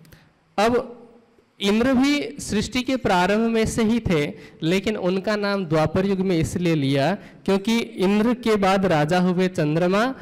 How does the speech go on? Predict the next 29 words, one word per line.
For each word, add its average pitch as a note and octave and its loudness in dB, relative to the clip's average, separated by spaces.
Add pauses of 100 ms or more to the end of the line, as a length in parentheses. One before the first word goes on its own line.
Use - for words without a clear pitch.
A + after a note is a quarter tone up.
(200)
और F#3+ 0
चंद्रमा G3 0
के G#3 -4
बाद G3+ 0
चंद्रवंश E3+ -2
चला A#2 -8
है। A2+ -16 (1080)
द्वापर F#3 0
युग B3 0
के A#3+ 0
राजाओं F#3+ 2
में A#3 0
चंद्रवंश F#3+ -2
की G#3+ -2
प्रधानता D#3+ -2
मानी D#3 0
जाती D3+ 0
है, D#3+ 0 (260)
इसलिए G#3+ 0
द्वापर D#3+ 0
युग F3 0
में F#3 -4
इंद्र E3+ 0
का F3 -2
नाम D#3 -4
सबसे D#3 -4
पहले C3 -2
लिया A#2+ -4
गया। A#2+ -8